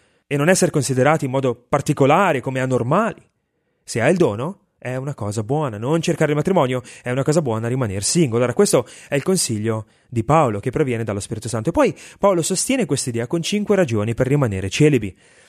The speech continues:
E stamattina continueremo fin dove possiamo, vedremo dov'è che arriveremo. Ragione numero uno per rimanere single.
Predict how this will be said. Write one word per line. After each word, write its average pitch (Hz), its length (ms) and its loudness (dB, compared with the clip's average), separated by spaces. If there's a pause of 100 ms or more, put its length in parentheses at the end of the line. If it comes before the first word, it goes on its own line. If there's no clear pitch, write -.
(160)
E - 40 -8
stamattina 131 320 0
continueremo 110 640 -2 (220)
fin 120 160 -2
dove 110 240 0 (200)
possiamo, 104 440 -2
vedremo 104 500 -2
dov'è 104 220 -2
che 107 80 -4
arriveremo. 95 480 -4 (160)
Ragione 175 320 6
numero 180 260 4
uno 127 220 0
per 113 380 -2
rimanere 117 340 -2
single. 143 440 2